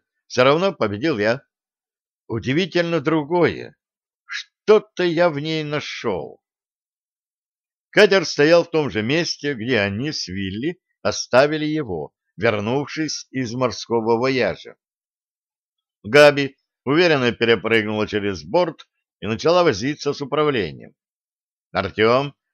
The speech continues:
опасливо озирался, но вокруг царила тишина.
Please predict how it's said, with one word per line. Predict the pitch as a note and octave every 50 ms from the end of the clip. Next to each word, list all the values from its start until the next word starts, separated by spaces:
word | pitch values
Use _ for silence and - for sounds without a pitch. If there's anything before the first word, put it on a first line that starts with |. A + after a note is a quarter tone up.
| _ -
опасливо | - D2 - - G#2 A#2+ C#3+ D3+ C#3 - - C3 C3+ C3+ C3 C3 B2+
озирался, | - G2 F2+ E2 F2 F2+ E2 F#2 G#2+ B2+ C#3 - - - C3
но | G#2+ G2+
вокруг | G2 G2 F2+ - A#2+ D3+ E3 - -
царила | - C#3+ C#3+ B2+ A#2 B2 B2+ C3 C3+ C3
тишина. | _ - A#2 A2+ - C#3+ D3 C#3+ A#2+ F2+ D#2 B1+ -